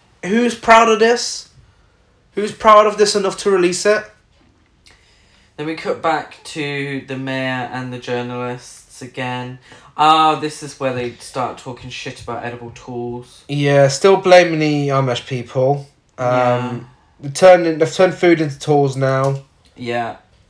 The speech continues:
Speaker 1: Yeah.
Speaker 2: Whatever.
Speaker 1: A whole sequence about that. Hector finds the bunny, and he finds an army tank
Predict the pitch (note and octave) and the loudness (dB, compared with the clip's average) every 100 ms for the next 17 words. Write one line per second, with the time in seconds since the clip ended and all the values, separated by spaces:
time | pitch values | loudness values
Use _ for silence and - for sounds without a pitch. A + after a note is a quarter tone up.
0 | _ _ _ _ _ _ - B2+ B2+ B2+ | _ _ _ _ _ _ -10 -2 -2 -2
1 | B2+ - - - _ _ - A2 A#2+ C#3+ | -6 -12 -20 -20 _ _ -20 -12 -2 4
2 | D#3+ D#3 D#3 C#3+ D3 C3+ C3 C3+ B2+ C#3 | 4 4 -4 -2 -4 -6 0 0 2 2
3 | C#3 C3+ - - - _ _ _ _ _ | 2 -2 -12 -20 -20 _ _ _ _ _
4 | _ - G3+ G3+ - - F#3+ F#3 F3 D3+ | _ 2 4 4 0 4 6 6 2 4
5 | F3 F3 F3 F3+ F3+ - - - - D#3+ | 6 8 6 4 0 -8 -20 -14 -2 0
6 | D#3+ F#3+ F#3 E3 F3 F#3 E3+ C#3 F3 F3 | 4 6 6 6 6 6 4 0 0 2
7 | F3+ - | 0 -6